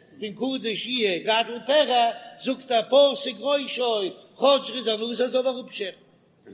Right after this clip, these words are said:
ווען יעדאך, אין דער וועלכע לערנט אויף, דער תנא פון דער ערשטער ברייתא,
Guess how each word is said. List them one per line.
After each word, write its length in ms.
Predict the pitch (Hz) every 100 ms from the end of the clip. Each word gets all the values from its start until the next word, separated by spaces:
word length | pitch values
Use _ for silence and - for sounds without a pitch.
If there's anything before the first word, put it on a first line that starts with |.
| 113 - -
ווען 140 | 196
יעדאך, 540 | 190 185 180 190 - - - _ _ -
אין 160 | 196
דער 280 | 190 254 240 226
וועלכע 380 | 220 202 220
לערנט 360 | 233 240 208 -
אויף, 160 | 247 -
דער 120 | 196 196
תנא 340 | 233 247 233
פון 160 | 196 220
דער 160 | 226
ערשטער 340 | 247 233 - 196
ברייתא, 520 | 175 175 147 156